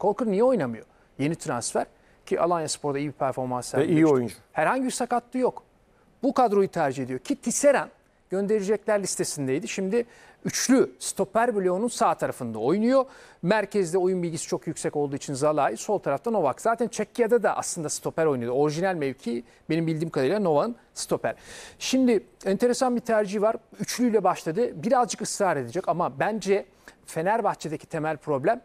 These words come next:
Speaker 1: e, kadrosu çok şişkin. On yedi tane yabancı oyuncusu var. E, bunlardan Perotti başta olmak üzere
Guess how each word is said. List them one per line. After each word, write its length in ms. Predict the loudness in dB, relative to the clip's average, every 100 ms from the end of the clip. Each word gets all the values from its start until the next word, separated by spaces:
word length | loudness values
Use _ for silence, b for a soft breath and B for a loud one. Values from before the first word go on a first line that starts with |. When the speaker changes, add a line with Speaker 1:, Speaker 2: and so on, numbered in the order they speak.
| _ -2
Speaker 1:
e, 200 | -2 -2
kadrosu 440 | -2 -2 -2 -6 -6
çok 200 | -8 -8
şişkin. 280 | -10 -6
On 140 | -2 0
yedi 180 | -2 0
tane 240 | -2 0
yabancı 380 | -2 -2 -2 -6
oyuncusu 280 | -6 -2 0
var. 140 | 0 B B -2
E, 300 | -2 0 -2
bunlardan 420 | 0 0 0 -2
Perotti 480 | -2 -2 -2 2 2
başta 300 | 2 0 0
olmak 340 | 0 -2 -4 -4
üzere 340 | 0 0